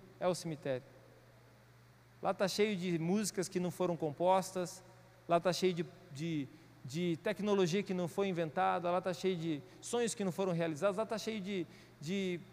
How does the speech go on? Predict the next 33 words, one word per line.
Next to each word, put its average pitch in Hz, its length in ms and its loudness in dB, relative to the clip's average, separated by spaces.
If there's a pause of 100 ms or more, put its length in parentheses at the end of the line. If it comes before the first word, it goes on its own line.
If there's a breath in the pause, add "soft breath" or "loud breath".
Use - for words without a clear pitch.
tempo 254 260 2
com 220 160 -4
os 202 140 -2
filhos 240 260 -6
que 233 80 -8
não, 208 160 -2 (100)
não 196 160 -4
teve, 214 640 0 (260 loud breath)
lá 226 140 2
tá 226 100 -2
cheio 240 300 -4
de 214 220 -4
sonhos 247 560 2
e 208 40 -2
projetos 220 540 0
com - 100 -10
uma 214 140 -2
família 202 440 0
que 202 180 -6
não 190 100 -2
foram 185 420 -2 (580 loud breath)
realizados, 170 400 2
enfim, 175 260 -4
lá 196 140 0
tá, 196 300 -6
lá 196 100 -2
tá 202 140 -8
cheio 220 280 -6
de 185 80 -8
sonhos 196 400 -2
que - 120 -8
não 185 120 -2
foram. 175 420 0